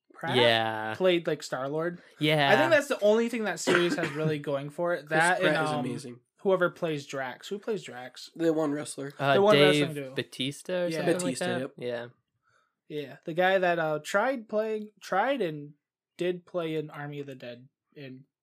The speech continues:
Speaker 1: that whole, whole movie was horrible.
Speaker 3: Nothing
Speaker 2: Mm.
Speaker 3: goes over my head. I am too fast. <laughs>
Speaker 2: Yeah.
Speaker 1: I master the art of invisibility. I stand extremely still.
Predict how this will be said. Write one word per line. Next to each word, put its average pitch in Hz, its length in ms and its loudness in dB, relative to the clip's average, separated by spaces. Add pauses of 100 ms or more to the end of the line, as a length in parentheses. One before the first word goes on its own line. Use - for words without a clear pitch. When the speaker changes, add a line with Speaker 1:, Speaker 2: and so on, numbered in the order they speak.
(160)
Speaker 1:
that 139 120 -10
whole, - 280 -16
whole 139 260 -8
movie 131 300 -12
was 127 100 -16
horrible. 127 440 -20 (140)
Speaker 3:
Nothing 120 360 0
Speaker 2:
Mm. 117 60 -4
Speaker 3:
goes 127 200 0
over 117 160 -6
my 117 160 -10
head. 139 240 -12 (100)
I 127 120 -8
am 180 120 -8
too 135 200 -6
fast. - 500 -12
<laughs> 254 80 -12 (1200)
Speaker 2:
Yeah. 113 320 -2
Speaker 1:
I 113 40 -6
master 160 520 -8
the 143 180 -12
art 156 260 -12
of 151 100 -16
invisibility. 143 800 -16 (1200)
I 156 100 -10
stand 156 440 -16
extremely - 460 -20
still. - 200 -20